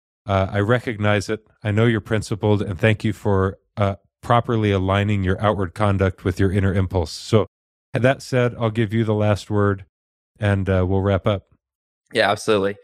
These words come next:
Speaker 2: You know, that, that's, that's wonderful. It's beautifully written. Uh, and I hope that's how all of us that are, are dealing with this vaccine mandate, conducting ourselves. Uh, that's really the goal ultimately, is in that,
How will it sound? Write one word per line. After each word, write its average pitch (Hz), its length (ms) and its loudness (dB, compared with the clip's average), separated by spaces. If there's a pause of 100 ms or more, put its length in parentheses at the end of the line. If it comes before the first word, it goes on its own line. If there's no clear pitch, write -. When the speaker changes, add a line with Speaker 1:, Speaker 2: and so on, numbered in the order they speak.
(240)
Speaker 2:
You 117 80 -4
know, 113 100 2
that, 107 160 0
that's, - 280 -8
that's - 360 -4
wonderful. 113 460 0
It's - 200 -10 (240)
beautifully 135 360 0
written. 101 300 0 (1200)
Uh, 131 220 2
and 135 120 0
I 131 280 2
hope 147 260 0
that's - 340 -2 (260)
how 113 240 2
all 113 260 0
of 110 80 0
us - 460 -2
that 107 180 0
are, 98 280 0
are 101 140 0
dealing 104 260 2
with 101 120 -2
this 104 120 -10
vaccine 98 400 -2
mandate, 98 460 0 (180)
conducting 101 440 0
ourselves. 95 600 -2 (360)
Uh, 98 160 0
that's 101 240 -2
really 110 160 2
the 104 100 -4
goal 95 320 0
ultimately, 95 540 -2
is 95 160 -4
in 98 140 -2
that, 98 200 -6